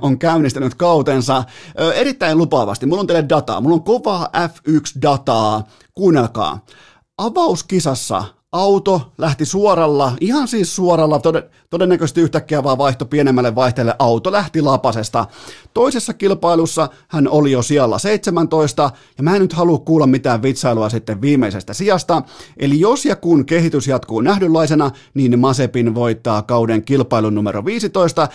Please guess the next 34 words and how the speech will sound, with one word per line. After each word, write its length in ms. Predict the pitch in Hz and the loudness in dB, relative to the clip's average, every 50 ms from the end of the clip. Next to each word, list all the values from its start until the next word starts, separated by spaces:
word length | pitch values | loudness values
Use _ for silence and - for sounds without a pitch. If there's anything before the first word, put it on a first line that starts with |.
| - - - - | -8 -20 -14 -10
ja 100 | 117 127 | -8 -4
sehän 340 | - 151 139 131 131 127 123 | -2 0 2 2 2 2 2
on 120 | 123 120 | 2 2
täysin 360 | 127 123 120 117 120 120 110 | 2 2 2 2 2 2 2
sattumaa, 560 | 104 123 120 120 120 - 127 117 113 107 107 | 2 2 0 0 -2 -2 -2 -2 0 0 -2
että 160 | 104 - - 104 | -2 -4 -6 -6
kyseessä 520 | - 113 101 101 107 147 160 - - - | -6 -6 -6 -4 -4 -4 -4 -2 -2 -2
on 260 | - 175 175 170 156 - | 0 2 2 2 2 2
yhtä 360 | 156 156 139 - - 135 123 | 2 2 2 2 0 -2 -2
kuin 480 | - - 127 120 117 113 110 107 95 - - - - _ - 107 120 | -2 0 0 2 2 2 0 -2 -4 -6 -12 -20 -20 _ -8 -2 0
Venäjän 560 | 123 127 127 127 120 117 113 110 107 107 - - | 2 4 4 4 4 2 2 0 0 -2 -2 -2
osakilpailu, 720 | 139 135 117 131 120 - 131 135 120 - 131 123 117 123 | -2 0 0 0 -2 -2 -2 -4 -2 -2 -2 -2 0 0
joten 340 | 127 123 123 139 131 127 117 - - - - - - | 0 0 0 2 0 0 -2 -4 -10 -20 -20 -8 -4
jos 240 | 151 208 214 - 247 | -2 -2 -2 0 0
ei 100 | 220 214 | 0 2
häntä 260 | 196 196 175 - 175 | 2 0 0 2 2
niinku 260 | 170 165 156 - 160 | 2 2 2 2 2
oteta 260 | 147 165 - 156 143 | 2 2 2 0 0
ruplaa, 540 | 135 147 165 170 160 - 156 139 139 127 117 113 90 82 90 85 - - 151 | 0 2 0 0 0 0 2 2 2 2 0 -2 -4 -8 -10 -10 -6 -2 0
öljyruplilla, 760 | 185 196 190 175 160 143 147 143 - 139 135 131 127 127 120 | 0 0 0 0 0 2 0 0 0 -2 -2 -2 -2 -2 -2
kaasuruplilla, 720 | - 160 165 160 131 151 135 131 120 - 123 123 120 123 | 0 2 2 2 2 2 0 -2 -2 -2 -4 -4 -2 0
jos 200 | 127 156 170 - | 0 0 0 0
ei 140 | 185 165 160 | -2 -2 0
häntä 320 | 147 156 165 156 160 143 123 151 160 | 0 0 0 0 -2 -2 0 2 2
väännetä 380 | 165 165 156 143 131 127 123 113 117 | 2 2 2 2 0 0 -2 -2 0
väkisin 560 | - - 123 - 151 131 127 123 117 117 104 - - - - _ - | 0 -2 0 -2 -4 -2 -2 0 -2 -2 -4 -6 -12 -20 -20 _ -10
siellä 280 | - 139 131 123 123 | -6 -2 -2 0 2
mestariksi 760 | 120 123 143 139 123 - 127 117 113 107 - - 117 104 - - | 2 2 2 0 -2 -2 -4 -4 -4 -4 -4 -4 -4 -4 -4 -4
lahjomalla, 760 | - 139 143 139 127 139 120 110 107 104 98 92 85 87 87 95 110 | -2 0 0 0 0 0 0 -2 -2 -2 -4 -4 -4 -4 -6 -4 -2
niin 160 | 131 131 127 | -2 0 0
kuin 100 | 131 123 | 0 -2
vaikka 260 | 131 120 120 - 127 | -2 -2 -4 -4 -4
fifa 320 | - 151 143 127 135 120 113 | -2 0 0 0 0 -2 -4
tekisi, 400 | 104 92 - 110 80 - - | -4 -8 -8 -8 -10 -10 -12